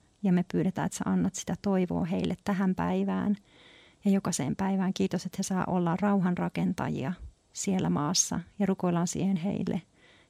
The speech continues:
viisautta ja rakkautta ja kärsivällisyyttä, kaikkia niitä hengen hedelmiä, mitä sä lupaat meille. Siunata erityisesti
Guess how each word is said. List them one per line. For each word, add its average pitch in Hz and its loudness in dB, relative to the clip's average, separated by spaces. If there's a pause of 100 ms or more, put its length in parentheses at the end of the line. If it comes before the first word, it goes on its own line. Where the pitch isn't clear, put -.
viisautta 190 2
ja 175 2
rakkautta - -4
ja 143 -4 (320)
kärsivällisyyttä, 185 -2
kaikkia 202 0
niitä 180 2
hengen 185 2
hedelmiä, - -2 (760)
mitä 196 2
sä 185 -2
lupaat - -6 (160)
meille. - -10 (2500)
Siunata 190 4
erityisesti 180 0